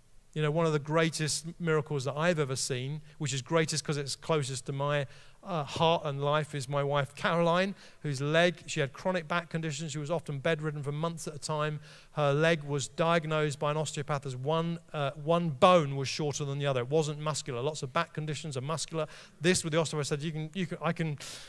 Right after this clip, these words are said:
you know, I've measured it multiple times. There's w-, the, one of your bones is shorter than the other. You know, we can manage it, but it's not a condition that's gonna go away." She was prayed for. I saw it grow in front of my eyes. The bone grew in front of my eyes. Where did it happen?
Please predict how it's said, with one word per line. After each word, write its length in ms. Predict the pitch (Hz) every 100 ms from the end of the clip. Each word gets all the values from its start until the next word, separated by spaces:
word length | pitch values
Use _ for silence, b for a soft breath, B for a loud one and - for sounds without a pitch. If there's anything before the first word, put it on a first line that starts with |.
| B
you 60 | 170
know, 100 | 165
I've 80 | 143
measured 320 | 175 196 180
it 80 | 165
multiple 340 | 175 180 185
times. 300 | 165 170 151
There's 220 | 143 139
w-, 200 | 135 175
the, 80 | 156
one 240 | 131 175
of 80 | 185
your 140 | 165 151
bones 320 | 151 147 127
is 80 | 120
shorter 400 | - 156 151 139
than 180 | 143
the 120 | 139 127
other. 260 | 120 120 120 B B -
You 100 | 185
know, 100 | 143
we 140 | 135
can 140 | 151 147
manage 320 | 165 190 170
it, 300 | 233 233 -
but 140 | 147
it's 220 | 143 - 156
not 160 | 156
a 20 |
condition 380 | 143 143 135 139
that's 160 | 139 139
gonna 200 | 147 135
go 140 | 131
away." 300 | 127 120 117 107 B
She 160 | -
was 160 | 165 139
prayed 400 | - - 180 180
for. 320 | - 180 175 -
I 200 | 180 190
saw 400 | - - 175 160
it 140 | 147
grow 280 | 139 147 143
in 120 | 131
front 260 | 123 131 127
of 60 |
my 140 | 123 110
eyes. 440 | 101 104 101 - b b b
The 80 | 147
bone 480 | - 165 170 180
grew 240 | 160 165 151
in 100 | 135
front 240 | 156 143
of 60 | 147
my 180 | 135 127
eyes. 280 | 135 147 B B
Where 160 | 156 160
did 120 | 165
it 60 |
happen? 340 | 156 175 196